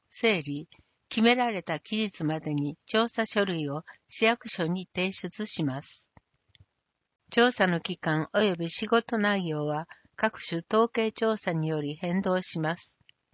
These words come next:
詳しいことは、商工振興課、市役所内線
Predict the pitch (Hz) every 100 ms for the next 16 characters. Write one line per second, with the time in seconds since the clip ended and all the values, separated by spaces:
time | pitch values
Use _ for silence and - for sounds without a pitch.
0 | _ _ _ - - _ _ - 240 240
1 | - 220 196 165 - 151 151 - - -
2 | 226 226 240 226 - 214 208 - 190 180
3 | - 156 - - _ - - 220 226 -
4 | - 190 170 180 196 - 170 160